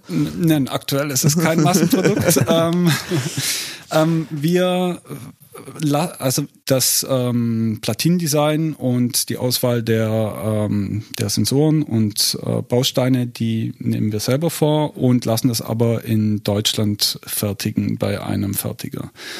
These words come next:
Speaker 1: Und, äh, auch die Spritzgussform haben wir bei einem, äh, deutschen Anbieter machen lassen,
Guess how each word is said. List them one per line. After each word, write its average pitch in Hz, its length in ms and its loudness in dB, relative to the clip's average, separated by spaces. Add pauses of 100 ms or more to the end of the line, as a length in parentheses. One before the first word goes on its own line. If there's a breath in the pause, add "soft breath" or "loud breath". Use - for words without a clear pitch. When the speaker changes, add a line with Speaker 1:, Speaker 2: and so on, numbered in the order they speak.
(300 loud breath)
Speaker 1:
Und, 120 760 2
äh, 123 60 -4
auch 117 640 0
die 123 200 0
Spritzgussform 139 1080 0
haben 123 320 0
wir 123 260 2
bei 113 240 -2
einem, 117 520 0 (500 soft breath)
äh, 113 500 0 (300)
deutschen 135 500 -2
Anbieter 139 720 0
machen 123 440 -2
lassen, 131 400 0